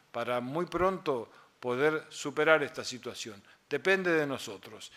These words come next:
y no me cabe ninguna duda que con este comportamiento que ha demostrado la población de la provincia de Entre Ríos, rápidamente iremos por ese camino de poder derrotar la pandemia. Muchas gracias.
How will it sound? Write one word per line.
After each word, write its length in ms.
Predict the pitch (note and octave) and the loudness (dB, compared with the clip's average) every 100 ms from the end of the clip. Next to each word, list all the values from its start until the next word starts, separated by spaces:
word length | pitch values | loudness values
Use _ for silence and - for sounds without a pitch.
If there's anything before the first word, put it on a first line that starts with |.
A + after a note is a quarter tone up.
| - - B2+ | -20 -16 -8
y 60 | |
no 120 | C3+ | -4
me 140 | D3+ C#3 | -2 2
cabe 240 | F3 E3+ | 2 2
ninguna 360 | D3 C#3+ D#3 D3 | -2 -4 -2 0
duda 360 | D#3+ E3+ D3+ | 2 4 2
que 120 | - B2 | 0 -8
con 180 | C3 | -6
este 200 | C#3 C#3+ | -6 -6
comportamiento 920 | B2+ C3 C3+ C3 D3+ G3+ E3+ - A2 - _ _ | -6 -4 -4 -2 -2 -2 -6 -8 -14 -16 _ _
que 100 | - | -4
ha 40 | C3 | -2
demostrado 720 | C#3 C#3 A2+ E3+ F#3 D#3 A#2+ | -2 -4 -6 6 8 8 4
la 160 | A#2+ A#2 | -4 -6
población 420 | B2 B2 D3 D3+ | -8 -8 -8 -4
de 80 | C#3 | -4
la 100 | A#2+ | -4
provincia 420 | B2+ D3 C3+ B2+ | -6 -8 -6 -6
de 60 | |
Entre 260 | B2 A#2 B2 | -6 -8 -6
Ríos, 480 | D#3 F#3 D#3+ A#2 - - - _ | 0 2 2 0 -12 -20 -20 _
rápidamente 920 | C3 D3+ D3+ C#3 C3+ D#3 D#3 D3 B2+ - - _ | 2 2 2 -2 0 -4 -4 -4 -4 -8 -20 _
iremos 400 | C3 B2+ C#3 A#2+ | -6 -2 -2 -2
por 180 | B2+ B2 | -4 -6
ese 240 | A2+ A#2+ | -6 -6
camino 540 | A2+ B2 D3 E3+ D3 A2+ - - - | -4 -4 -4 -4 -4 -6 -14 -20 -10
de 140 | A#2+ | -8
poder 280 | A#2 B2+ B2+ | -2 -2 0
derrotar 440 | A#2+ A2 G2+ B2 | -2 -6 -6 -4
la 100 | A#2+ | -4
pandemia. 520 | G#2+ G2+ F#2+ F2 G2 G#2+ | -6 -10 -12 -16 -16 -14
Muchas 280 | D3 D3 | -4 -2
gracias. 560 | A#2 G2+ - - - | -2 -6 -10 -12 -14